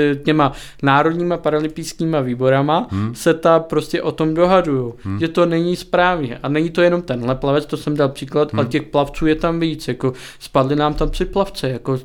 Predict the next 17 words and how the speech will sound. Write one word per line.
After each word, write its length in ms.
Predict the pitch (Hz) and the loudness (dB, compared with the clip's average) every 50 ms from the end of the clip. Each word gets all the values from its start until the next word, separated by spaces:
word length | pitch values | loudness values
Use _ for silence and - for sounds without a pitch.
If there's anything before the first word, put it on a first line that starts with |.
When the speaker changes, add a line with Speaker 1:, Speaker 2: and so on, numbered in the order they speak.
| - - | -4 0
Speaker 1:
tohle 360 | - 139 139 139 139 147 147 | 2 4 4 4 4 4 2
tu, 300 | 143 143 - 151 143 135 - - - - - - | 0 -2 -2 -2 -2 -2 -4 -8 -14 -16 -16 -4
z, 260 | - 151 147 143 139 | 2 4 4 4 2
z 80 | 143 | 0
tý, 260 | - - 151 151 156 156 - - | -4 -6 -4 -2 -2 -2 -4 -4
eh, 540 | - 139 143 139 139 139 139 139 139 143 147 - | -2 0 2 4 4 4 6 6 4 4 4 2
S 200 | 160 147 - - | 2 0 0 0
pětek 500 | - 147 135 131 - 151 151 156 160 - - - - - - | 0 0 0 2 2 2 2 2 0 -4 -16 -20 -20 -10 -4
nám 240 | 143 139 139 151 143 | 0 0 0 0 0
šoupli 380 | - - 156 151 - 160 160 156 | 0 -2 -2 0 0 0 -2 -2
k 80 | - | 0
nám 220 | 180 180 165 147 139 | 0 0 0 2 2
do 80 | 135 | 0
E 80 | 131 127 | 0 -2
čtyřek, 520 | 131 - - 147 127 120 117 110 - - | -4 -4 -2 -2 -2 -2 -4 -6 -8 -10
jako 260 | 120 117 - - 123 | -12 -12 -10 -10 -10
jo. 160 | 110 104 113 | -10 -10 -12